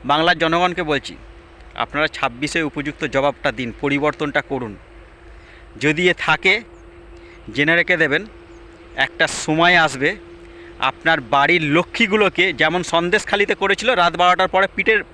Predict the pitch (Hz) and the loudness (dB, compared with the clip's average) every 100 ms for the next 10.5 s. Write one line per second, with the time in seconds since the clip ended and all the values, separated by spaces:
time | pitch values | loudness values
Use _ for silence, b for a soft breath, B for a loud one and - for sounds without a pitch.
0 | - 233 - 262 254 247 240 254 220 220 | -6 -2 0 2 2 2 0 0 0 0
1 | - 247 - - - - - - B B | 0 -2 -4 -20 -20 -20 -20 -20 B B
2 | B B B - 165 156 156 175 - - | B B B -4 -2 -2 -2 -2 -4 -2
3 | 165 190 175 151 180 143 165 - 170 156 | 2 4 4 2 -2 0 -2 -2 -2 0
4 | 165 160 143 156 160 135 - 160 127 139 | 0 -2 -2 -2 0 0 0 -2 2 0
5 | 151 139 151 - 160 156 151 - 143 170 | 0 -2 -4 -4 -2 -2 -2 -2 0 2
6 | 180 156 113 - - - - B B B | 0 -2 -6 -16 -20 -20 -20 B B B
7 | 131 147 156 - 175 196 233 - 208 220 | -2 0 0 -2 0 2 0 2 0 4
8 | 208 202 220 262 269 - - - 135 160 | 2 2 2 2 2 -6 -20 -10 0 0
9 | 160 170 165 180 - 156 160 165 160 156 | 2 0 0 -4 -2 -2 0 2 0 0
10 | 123 139 147 147 151 | -2 -2 0 0 0